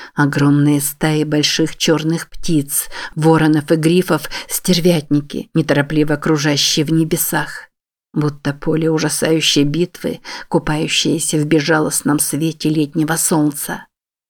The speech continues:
«Ты видишь, Грей?» «Прекрати! Заткнись!» Он споткнулся обо что-то мягкое.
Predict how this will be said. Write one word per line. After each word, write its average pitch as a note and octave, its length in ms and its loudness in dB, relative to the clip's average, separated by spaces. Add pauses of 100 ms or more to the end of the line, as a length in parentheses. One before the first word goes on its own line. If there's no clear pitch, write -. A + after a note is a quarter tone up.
(140)
«Ты D#3 160 4
видишь, C#3+ 540 2
Грей?» F3 500 -2 (520)
«Прекрати! D3 720 0 (160)
Заткнись!» G3+ 800 2 (680)
Он E3+ 120 2
споткнулся E3+ 680 -2
обо D#3+ 140 -2
что-то D#3 320 -4
мягкое. E3+ 640 -2